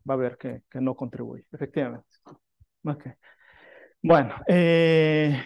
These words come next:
listo. Eh, entonces, eh, esa estructura tensorial la, la hemos construido. Eh, bueno, tiene, tiene sus ventajas.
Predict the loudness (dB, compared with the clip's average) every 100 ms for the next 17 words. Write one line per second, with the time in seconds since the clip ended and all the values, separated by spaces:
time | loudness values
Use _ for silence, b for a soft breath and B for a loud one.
0 | 2 4 4 2 -16 -20 _ _ 2 4
1 | 6 6 4 8 8 8 6 4 4 4
2 | 6 6 6 4 4 6 6 6 4 6
3 | 8 8 8 8 6 6 6 4 2 0
4 | 0 4 6 6 4 -2 b b b _
5 | 6 10 10 8 6 4 2 4 4 4
6 | 2 -6 _ _ _ _ _ _ _ _
7 | _ 6 6 8 8 6 6 6 6 6
8 | 2 2 2 0 -4 -10